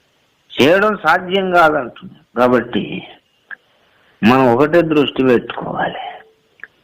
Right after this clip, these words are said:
సాధన మొదలు పెట్టక ముందు నాలుక మీద మనం దృష్టి పెట్టాలి.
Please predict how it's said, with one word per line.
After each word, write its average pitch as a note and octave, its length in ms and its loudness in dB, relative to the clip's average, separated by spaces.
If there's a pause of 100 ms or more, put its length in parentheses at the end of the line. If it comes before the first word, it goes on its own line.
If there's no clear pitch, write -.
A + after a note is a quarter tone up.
(540)
సాధన G3 480 2
మొదలు F3 420 -4
పెట్టక C3+ 400 -8
ముందు G2+ 440 -8 (1300)
నాలుక D3+ 500 0
మీద C#3 440 -2 (880)
మనం A#2+ 360 2
దృష్టి A2+ 360 2
పెట్టాలి. - 540 -2